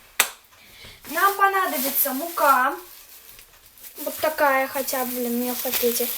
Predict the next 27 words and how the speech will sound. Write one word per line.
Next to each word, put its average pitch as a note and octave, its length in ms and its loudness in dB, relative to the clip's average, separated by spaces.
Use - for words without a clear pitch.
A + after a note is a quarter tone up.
Любая E4 500 10
мука. E4+ 520 6
Вот D4+ 200 8
у D4 40 0
меня, C#4+ 340 2
э, C4+ 180 8
староскольская D#4 1900 6
мука, C#4 420 6
пшеничная, D#4 680 2
общего D4 500 6
значения. D4+ 360 4
А C#4+ 80 8
в B3+ 100 4
рецепте A4 560 4
не G4+ 520 6
написано, F4+ 1000 4
какая E4+ 540 8
должна D#4 540 2
быть D4+ 340 -2
мука, E4 500 6
поэтому D#4+ 400 2
муку E4 440 -6
можете D#4 420 -4
взять C4+ 240 6
блинную, D4+ 640 -2
любую, C#4+ 460 -2
короче. A#3 480 -6